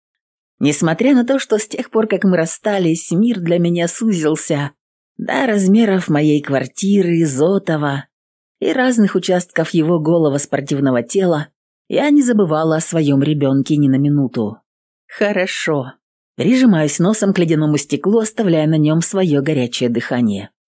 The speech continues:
«Во сколько заканчивается ваш Аладдин?» «Бабуля сказала, в пять». «Тогда в пять встречу тебя у театра».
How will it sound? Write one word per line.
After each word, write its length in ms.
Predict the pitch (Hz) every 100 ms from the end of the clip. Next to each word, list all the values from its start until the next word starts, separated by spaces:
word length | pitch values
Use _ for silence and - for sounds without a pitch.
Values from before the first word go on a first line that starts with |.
| _ -
«Во 220 | 196 208
сколько 480 | 202 - 196 190 160
заканчивается 800 | 165 208 226 - 156 143 -
ваш 200 | 147 156 -
Аладдин?» 560 | 135 139 135 123 120 _ _ _ _ _
«Бабуля 480 | 269 254 294 571 587
сказала, 500 | - - 220 277 381
в 140 | - -
пять». 460 | 160 147 175 - _ _ _ _
«Тогда 380 | - 160 156 139
в 120 | 135 -
пять 280 | 175 254
встречу 480 | - - 139 151 170
тебя 300 | 190 131 131
у 80 | -
театра». 540 | - 127 110 107 98